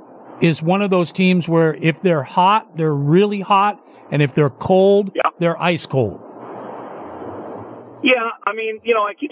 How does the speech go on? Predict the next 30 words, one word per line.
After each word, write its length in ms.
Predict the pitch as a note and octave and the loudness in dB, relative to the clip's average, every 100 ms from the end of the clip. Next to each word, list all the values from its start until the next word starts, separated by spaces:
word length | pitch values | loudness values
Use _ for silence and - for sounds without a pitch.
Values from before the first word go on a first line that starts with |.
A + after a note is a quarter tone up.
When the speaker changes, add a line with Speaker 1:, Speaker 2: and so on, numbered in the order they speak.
| - | -4
Speaker 2:
saying 160 | A3+ G#3 | -4 -4
the 80 | |
Golden 280 | F3+ F#3+ F3+ | -4 -4 -2
Knights 280 | E3+ F3 D#3+ D#3 | -4 -6 -2 0
are, 260 | C3 B2+ - _ _ _ - | 2 0 -4 _ _ _ -6
uh, 140 | C#3 B2+ | -4 -4
you 140 | E3 C#3+ | -2 0
know, 220 | A2+ A2+ | 2 2
are, 200 | B2 B2+ | 0 0
are 200 | B2+ B2+ | 0 -2
the 200 | B2 C3 | -2 -6
non-young 760 | C3+ C#3+ C#3+ D3+ C#3+ C3+ C3+ C3 | -2 -2 -2 -8 -8 -2 -2 -2
team. 240 | D#3 D#3 | -2 0
I 140 | B2 A#2+ - | 0 -2 -8
shouldn't 220 | C#3 A2 | -12 -4
say 160 | F3 E3+ | -4 -2
that. 200 | B2+ - | -4 -4
They're 120 | G3 | -6
young 300 | G3+ G#3 G3 | -2 -2 -4
as 160 | C3+ A#2 | -10 -4
well. 400 | D#3 E3+ A#2+ C#3 | 0 2 2 0
They 140 | C#3+ | 0
also 600 | C#3 F#3 - D#3 C3 B2+ - - - | 2 2 0 0 2 2 -2 -12 -4
basically 580 | E3 F3+ G3 - D3+ C#3+ | -4 -4 -10 -2 -2 -2
have 160 | D3 - | -6 -6
fielded 540 | G3 G#3 F#3 C#3+ C3 D#3 | -2 0 0 -2 -4 -2
an 180 | D3+ | -2
American 460 | D3 D#3+ F3 - C#3 - | 0 0 0 -4 -8 -6
Hockey 280 | - - D#3 | -8 -2 0
League 420 | C3+ B2+ B2+ B2+ | 2 2 0 -4